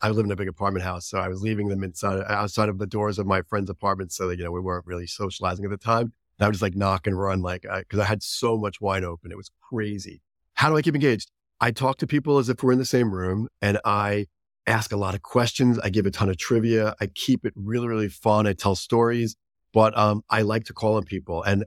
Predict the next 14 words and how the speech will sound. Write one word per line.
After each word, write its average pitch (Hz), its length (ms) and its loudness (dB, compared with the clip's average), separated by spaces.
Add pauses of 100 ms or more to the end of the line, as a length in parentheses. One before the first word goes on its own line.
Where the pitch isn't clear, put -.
(120)
I 107 100 4
think 131 360 4
testament 147 460 2
to 113 180 4
a 104 60 4
great 107 360 4 (400)
virtual 123 360 2
event 143 320 0
is 104 340 -2 (460)
making 107 320 2
sure 107 220 0
cameras 98 380 0
are 101 100 0
on. 101 360 4